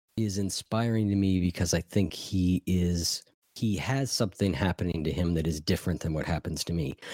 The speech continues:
I've been looking for, in, in the spiritual world, there's always an idea of a teacher, right? And I've been like,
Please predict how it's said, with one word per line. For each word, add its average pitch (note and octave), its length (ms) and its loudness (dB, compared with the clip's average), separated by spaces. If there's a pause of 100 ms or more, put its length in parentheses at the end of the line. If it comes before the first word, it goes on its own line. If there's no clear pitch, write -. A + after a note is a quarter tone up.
(100)
I've C3+ 140 4
been C#3+ 180 8
looking G2 560 4
for, F2 520 0
in, A#2+ 200 6
in B2 160 6
the G#2 80 6
spiritual G2 420 0
world, F2+ 160 2
there's F2 180 0
always F2+ 280 2
an D#2+ 120 0
idea D#2+ 380 -4
of D2+ 80 -8
a - 140 -6
teacher, - 580 -8
right? - 220 -2
And D2+ 80 -10
I've C#2+ 80 -14
been - 120 -16
like, - 140 -20